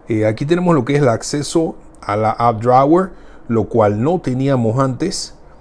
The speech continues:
Eh, ustedes saben que el, el launcher o la personalización que venía con este teléfono de fábrica no tenías acceso a el App Drawer. Ahora sí lo tenemos. Eh, le damos un toque aquí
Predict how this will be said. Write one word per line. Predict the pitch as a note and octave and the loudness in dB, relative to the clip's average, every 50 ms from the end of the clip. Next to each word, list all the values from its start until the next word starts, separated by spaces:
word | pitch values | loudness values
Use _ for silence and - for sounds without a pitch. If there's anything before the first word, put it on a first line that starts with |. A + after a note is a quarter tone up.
| - - - - - | -20 -20 -20 -12 -8
Eh, | - A2+ | -4 -4
ustedes | A2 G2+ - B2+ A#2+ B2 A#2 | -4 -4 -4 -4 -2 -2 -2
saben | - C3 B2+ B2+ B2+ A#2 A2 | -2 -2 -2 -2 -2 -2 -2
que | - C3+ B2+ B2 A#2 A#2 | -2 -2 -2 -2 -2 -2
el, | A2+ A2 A2 A2+ - - | -2 -2 -2 -4 -6 -6
el | A2+ A2 G#2+ A2+ | -4 -4 -2 0
launcher | B2 C#3 D#3 D#3 C#3+ - - D3 D3 D3 D#3 - - - | 0 0 0 0 -2 -4 -4 -2 -2 -4 -6 -8 -8 -4
o | A#2 A2+ | -2 0
la | A2 A2 A2 - | 0 0 0 0
personalización | D3 C#3+ - - C#3 B2 A#2 A2+ G2+ A#2 G2 - B2+ A#2+ A#2 | -4 -4 -2 -2 -2 -2 -2 -4 -6 -6 -6 -6 -6 -6 -4
que | - A#2 | -4 -4
venía | G#2+ G#2+ A2 A#2 B2 A#2+ | -4 -2 -2 -2 -2 -2
con | - A2 - | -4 -4 -6
este | - C3 | -6 -6
teléfono | G#2 G2+ G#2 G#2+ - - A2 G#2 | -4 -2 -2 -4 -4 -4 -6 -6
de | - | -4
fábrica | - A#2+ A2+ A2+ A2+ A2+ A#2 B2 A#2+ A2 - - - - - - - - - - - | -2 -2 0 0 -2 -2 0 0 -2 -2 -2 -10 -18 -20 -20 -20 -20 -20 -20 -14 -8
no | A2 A2 A#2+ C3+ D3 E3+ F3+ F3+ - - - | -6 -4 0 2 2 2 2 2 -2 -4 -4
tenías | - A#2 A#2 B2 C3 C3 C3+ C3+ C3 - - - - | -2 -2 0 0 0 0 0 0 -2 -6 -8 -10 -8
acceso | A2 G#2 - - - A#2 A2 - - B2 A#2+ - - | -10 -8 -8 -6 -6 -6 -4 -4 -4 -4 -4 -4 -4
a | - A2+ A2 A2 A#2 - - | -2 0 0 0 -2 -4 -6
el | - G2+ G#2 G#2+ | -6 -2 -2 -2
App | G#2 G2 G2 | -2 -2 -2
Drawer. | G#2 A#2 A2+ A2+ G#2+ G2 F#2+ G2 - | -2 0 0 2 0 0 -2 -2 -2
Ahora | - A2 A2 A2+ F#2+ | 0 0 0 0 0
sí | - - - B2+ A2+ - - | -2 -4 -6 -8 -8 -8 -6
lo | A#2 A#2+ A#2+ A2+ | -4 -4 -4 -4
tenemos. | - A2 G2+ A2 A2+ A#2 B2+ D3+ D#3+ - - - - - - - - - - - - - - - - - - - - - - - - - - - | -4 -6 -6 -4 -4 -4 -6 -8 -10 -12 -14 -16 -18 -20 -20 -20 -20 -20 -20 -20 -20 -20 -20 -20 -20 -20 -20 -20 -20 -20 -20 -20 -20 -20 -14 -8
Eh, | A#2+ A2 G#2+ G#2 G#2 G#2+ | -6 -4 -4 -2 -2 0
le | G#2+ A2 | 2 2
damos | A#2 C3 C#3 C3+ | 2 2 2 2
un | C#3+ C3+ | 0 0
toque | - C#3 C3 - C#3 | 0 0 0 0 0
aquí | B2 - - E3+ F3 F#3 G3+ A#3 | -2 -2 -4 -4 -2 -2 -4 -6